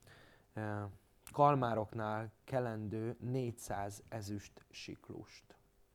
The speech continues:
És ahogy vizsgálod ezt az egészet, nekem nagyon tetszik Ábrahámnak ez a, ez a hozzáállása, amiben néha elbukott, de, de még egyszer ki van emelve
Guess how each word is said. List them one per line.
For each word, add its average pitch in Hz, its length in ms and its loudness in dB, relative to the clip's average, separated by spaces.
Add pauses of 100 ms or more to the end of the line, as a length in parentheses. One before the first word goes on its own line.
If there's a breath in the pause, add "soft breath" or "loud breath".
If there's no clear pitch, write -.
(460 loud breath)
És 120 180 -4
ahogy 135 260 4
vizsgálod 143 520 4
ezt 107 200 -6
az 110 120 -4
egészet, 110 680 0 (240 loud breath)
nekem 131 180 0
nagyon 143 260 10
tetszik 127 360 4
Ábrahámnak 110 600 4
ez 110 160 0
a, 107 200 0 (280 loud breath)
ez 117 140 -2
a 117 40 2
hozzáállása, 110 760 2
amiben 143 320 2
néha 180 300 6
elbukott, 127 600 6
de, 131 260 2 (260 loud breath)
de 131 320 4
még 156 320 4
egyszer 113 360 0
ki 131 120 0
van 113 180 2
emelve 113 580 4